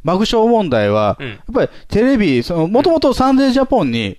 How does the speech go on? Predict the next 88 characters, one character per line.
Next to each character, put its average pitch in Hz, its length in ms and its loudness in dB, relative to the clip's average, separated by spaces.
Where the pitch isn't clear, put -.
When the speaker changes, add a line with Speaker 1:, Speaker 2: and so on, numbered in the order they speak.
Speaker 1:
オ 160 80 0
フ 185 80 2
ァ 117 100 0
ー - 20 -2
し - 60 -6
た 113 80 0
ら 98 100 -2
し 95 60 -8
い - 20 -10
ん 95 60 -12
で 92 40 -18
す 95 60 -18
よ。 120 100 -20
Speaker 2:
あ、 175 180 0
そ 160 120 -2
う - 20 0
や 110 60 -4
ね。 131 100 -12
テ 160 120 -4
レ 175 60 -2
ビ 156 100 -2
の 160 100 0
方 104 80 -4
に 104 80 -12
は。 104 80 -14
Speaker 1:
で、 - 40 -14
そ 247 120 0
こ 311 140 2
は 139 180 2
ま 120 160 2
あ、 113 100 -2
ス - 100 -8
ケ 202 120 0
ジ 175 80 0
ュ - 20 2
ー 165 40 2
ル 170 80 0
上 165 180 0
行 - 180 -2
け 220 80 -2
な 196 120 0
か 117 80 -2
っ - 60 -6
た。 101 140 -6
で、 92 80 -10
Speaker 2:
う 240 120 0
ん。 - 40 2
Speaker 1:
ラ 123 120 0
ジ 127 80 -2
オ 117 60 0
に 95 100 -8
来 - 80 -10
た。 101 100 -4
Speaker 2:
う 90 40 -10
ん。 - 480 -16
Speaker 1:
ど 247 180 0
っ - 100 -2
ち - 140 -2
か 262 180 0
で 226 300 0
収 175 160 0
め 170 140 -2
た 143 140 -2
か - 60 -2
っ - 100 -8
た 87 100 -12
よ 85 60 -14
ね。 160 260 -4
Speaker 2:
う 175 60 -6
ん。 - 20 -2
あ 165 40 0
ー、 170 180 0
Speaker 1:
だ 196 60 0
か 190 40 0
ら、 175 80 0
Speaker 2:
そ 139 140 -6
う - 20 -6
や 90 60 -12
ね。 135 80 -14
Speaker 1:
善 349 300 0
次 320 80 0
郎 156 140 0
さ 135 100 -2
ん 117 40 -4
と 113 60 -4
し 104 60 -6
て 127 80 -2
は 110 240 0